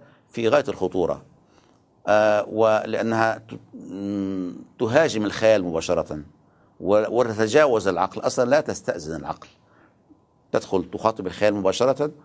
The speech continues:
وتؤثر على العواطف مباشرة بدون أي، آه، اختيار من الإنسان. فلذلك كانت صناعة الشعر صناعة خطرة.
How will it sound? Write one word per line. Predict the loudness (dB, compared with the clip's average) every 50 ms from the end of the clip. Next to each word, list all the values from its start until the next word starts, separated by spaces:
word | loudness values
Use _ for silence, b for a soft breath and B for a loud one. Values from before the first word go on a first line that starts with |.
| b b b b b _
وتؤثر | -2 0 0 0 0 -2 -4 -6 -6 -6 -2 0 0
على | 0 0
العواطف | 0 0 2 2 2 2 0 -6 -8 -8 -20 b b b b b b b _ _ -20 -20 -18 -16 -14 -14 -12 -10
مباشرة | -8 -6 -6 -4 -2 -2 -2 0 0 -2 -2 -2 -4
بدون | -6 -4 -6 -4 -4 -4 -4 0
أي، | 2 2 2 2 0 -4 -10 b b b b b b b _ _ _ -6
آه، | -4 -2 -2 -2 -2 -2 -2 -4 -4 -4 -4 -6 -6 -8 -10 -10 -10 -8
اختيار | -10 -10 -8 0 2 2 2 2
من | 0 -4
الإنسان. | -8 -8 -10 -10 -10 -8 -8 -10 -10 -10 -16 _ _ b b b b b b b b b b b
فلذلك | _ 0 2 2 2 0 0 2 2 4 4 2 -2 2
كانت | 2 2 2 2 -4
صناعة | -4 -2 0 2 2 0 0 -2
الشعر | -6 -6 2 4 4 4
صناعة | 4 0 -2 0 2 2 2
خطرة. | 0 -2 -4 -4 -4 -8 -8 -10